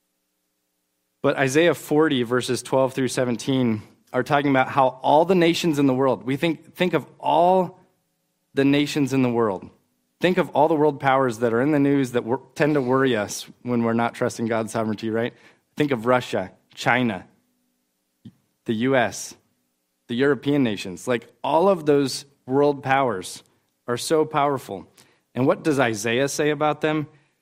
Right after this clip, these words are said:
"Who has measured the waters in the hollow of his hand, and marked off the heavens with a span, and closed the dust of the earth in a measure,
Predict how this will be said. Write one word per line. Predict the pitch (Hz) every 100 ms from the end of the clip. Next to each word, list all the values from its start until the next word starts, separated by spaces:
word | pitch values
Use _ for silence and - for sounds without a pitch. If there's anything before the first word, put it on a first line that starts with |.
| _ _
"Who | - 196
has | 196 185 127
measured | 135 147 160 151
the | 127
waters | 127 135 147 131
in | 123
the | 110
hollow | - 127 131
of | 131 127
his | 127
hand, | - 123 107 95 - _ _ _ _
and | 120
marked | 131 143 156
off | 147 147
the | 120
heavens | 113 147 156 139
with | 139 131
a |
span, | 127 - 131 123 107
and | 101 101
closed | 143 156 160
the | 151
dust | 120 135 131 -
of | 127
the | 120
earth | 120 117 117
in |
a | 110
measure, | 110 117 120 123